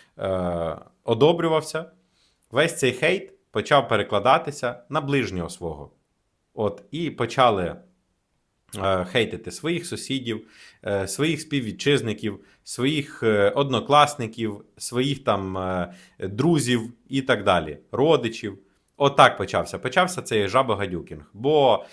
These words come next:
е, коли ви щось дуже сильно ненавидите, ви починаєте цим ставати. Е, тут буде те ж саме. Бо якщо просувати наратив, що вбивати це дуже круто і дуже класно, вбивати собі, ну, якби людей,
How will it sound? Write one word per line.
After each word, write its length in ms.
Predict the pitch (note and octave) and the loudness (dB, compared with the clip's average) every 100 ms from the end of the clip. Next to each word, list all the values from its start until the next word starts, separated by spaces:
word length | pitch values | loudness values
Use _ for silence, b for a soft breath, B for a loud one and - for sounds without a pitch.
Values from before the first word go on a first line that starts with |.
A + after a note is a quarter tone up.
| B - | B -4
е, 140 | G2+ | -2
коли 340 | G2+ D3 D#3 C3 | 2 2 4 4
ви 160 | A#2 | 4
щось 180 | - A2+ | 0 -4
дуже 220 | A2+ A2 | -4 -6
сильно 280 | - A#2+ G2+ | -4 -4 -4
ненавидите, 560 | B2 F3 E3+ A#2+ A2 A2 | -2 0 0 -2 -6 -4
ви 180 | D3+ | -4
починаєте 720 | F3 G#2 G#2+ A2+ A#2 A2 G2 - | -6 -8 -6 -4 -4 -4 -10 -10
цим 260 | - G#2 G2+ b b | -8 -6 -6 b b
ставати. 540 | - - G2 E2 - E2 B B B _ | -10 -4 -2 -2 -4 -18 B B B _
Е, 260 | F#2+ F#2 F#2 - - _ | -8 -6 -6 -10 -20 _
тут 160 | G#3 F3+ | -4 0
буде 200 | C#3 B2+ | 4 4
те 140 | C3+ | 2
ж 100 | - | 0
саме. 340 | A2+ F2 D2+ - _ | 0 0 -4 -14 _
Бо 480 | A2 A#2 A2+ G2+ - | -2 2 4 4 2
якщо 320 | A#2 A2+ D3 | -4 0 0
просувати 720 | - A#2+ C3+ C3 B2 - E2 - _ _ | 2 0 2 6 6 6 -4 -10 _ _
наратив, 540 | G#2 A#2 A#2 A#2 B2 E2 | 0 4 4 4 2 0
що 280 | - G2+ F#2 | -2 -2 -2
вбивати 800 | F#2 F#2+ A#2 C3 A#2 - D#2+ - _ _ | -6 -2 4 6 6 2 -12 -14 _ _
це 160 | - A2+ | -2 -2
дуже 300 | A2 C3 A2 | 2 0 0
круто 380 | - C3 B2 F#2+ | 0 -2 -2 -2
і 60 | |
дуже 200 | F#2+ F#2+ | -2 -4
класно, 440 | - B2+ E3+ - G#2 - | 0 2 2 -2 -14 -12
вбивати 500 | F#2+ G#2+ A2+ G#2 G2 | -2 2 4 2 -6
собі, 280 | G2 G2 F#2 | -10 -8 -8
ну, 120 | A#2+ A2 | -2 0
якби 240 | G2 G2+ | 0 -2
людей, 500 | G#2 A2 A2 C3+ b | -2 0 0 0 b